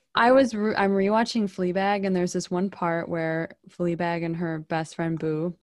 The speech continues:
uh, are sitting in their cafe that they own together, and they're smoking and they're drinking wine. And I don't, I think it's a real song, but they were singing the song, and it was like, the line was something about how they love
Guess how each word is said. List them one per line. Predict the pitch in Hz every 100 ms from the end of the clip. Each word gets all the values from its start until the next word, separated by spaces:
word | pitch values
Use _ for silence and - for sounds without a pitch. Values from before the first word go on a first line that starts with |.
| _ _ _ 190
uh, | 185 175 170 - -
are | 180
sitting | 175 - 180 185
in | 190 185
their | 180
cafe | 180 175 165 - 160
that | 165 170
they | 190
own | 202 202
together, | 214 196 208 214
and | 208
they're | 175
smoking | - 175 156 160 185 180 180
and | 170
they're | 165
drinking | 160 165 160 175 165
wine. | 156 156 165 185 - - - - -
And | 220
I | 254
don't, | 330 - _ -
I | 233
think | 226 415
it's | - -
a |
real | 202 185 170
song, | 170 - 165 156 - 180
but | 190
they | 208
were | 202
singing | 196 - 214 233 254 262 269 262 - _ _ -
the | 202
song, | - 202 190 190 185 -
and | 190
it | 190
was | 196 190 -
like, | 185 175 175 170 -
the | 185
line | 180 175 185 196 202
was | 190 180 175 175
something | - 180 185 190 185
about | 175 175 170 165 160 - _ _ _ -
how | 180 175
they | 170 170
love | 170 165 165